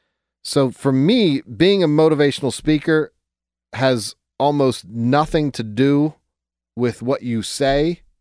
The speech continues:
and just about everything to do with how you live. If you live your message, Mike, you have a much better chance to motivate people.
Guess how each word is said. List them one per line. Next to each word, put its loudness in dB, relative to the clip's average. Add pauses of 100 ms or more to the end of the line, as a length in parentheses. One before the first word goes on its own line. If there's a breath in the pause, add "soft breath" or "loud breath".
(500)
and -6
just -6
about -4
everything 0
to -8
do 0
with -2
how -2
you -4
live. -10 (1000)
If -6
you 2
live 0
your 2
message, 0
Mike, 0 (680)
you -4
have 0
a -2
much -2
better 0
chance -4
to -8
motivate -4
people. -16